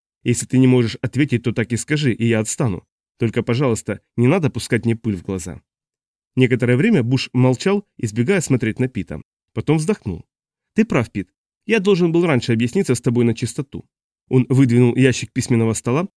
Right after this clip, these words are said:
и вытащил из него пачку бумаг, швырнул её на стол перед Питом. "Ознакомься". Пит взял пачку и перелистал страницы. Это были фотокопии черновиков каких-то документов. В них было много вычеркнутых абзацев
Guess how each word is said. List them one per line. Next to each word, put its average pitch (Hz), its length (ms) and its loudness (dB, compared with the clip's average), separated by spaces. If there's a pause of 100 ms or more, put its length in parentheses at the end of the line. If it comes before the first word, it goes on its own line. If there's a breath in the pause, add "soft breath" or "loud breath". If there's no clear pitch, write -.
(260)
и 127 120 2
вытащил 127 340 0
из 113 220 -2
него 123 220 4
пачку 117 320 -2
бумаг, 127 300 0 (360)
швырнул 135 420 4
её 123 220 4
на 120 140 2
стол 170 220 0
перед 127 280 -2
Питом. - 340 -14 (380)
"Ознакомься". 214 640 -2 (560)
Пит - 180 -2
взял 127 240 2
пачку 175 300 -2
и 123 100 -2
перелистал 117 500 0
страницы. 107 640 -4 (380)
Это 123 200 0
были 127 200 6
фотокопии 123 560 0
черновиков 120 580 0
каких-то 120 380 -2
документов. 90 580 -4 (460)
В 123 80 0
них 127 200 4
было 123 220 4
много 131 380 4
вычеркнутых 117 640 0
абзацев 120 480 0